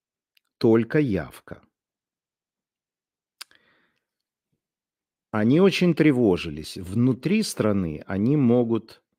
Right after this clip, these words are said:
написать все, что угодно. Что они и сделали.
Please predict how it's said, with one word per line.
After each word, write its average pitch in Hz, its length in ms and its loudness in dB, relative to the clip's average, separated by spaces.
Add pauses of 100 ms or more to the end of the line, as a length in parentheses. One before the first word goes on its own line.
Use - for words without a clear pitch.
(260)
написать 120 600 -2
все, 107 240 -2
что - 240 -6
угодно. 82 500 -10 (1000)
Что - 300 2
они 139 320 4
и - 20 -2
сделали. 90 540 -14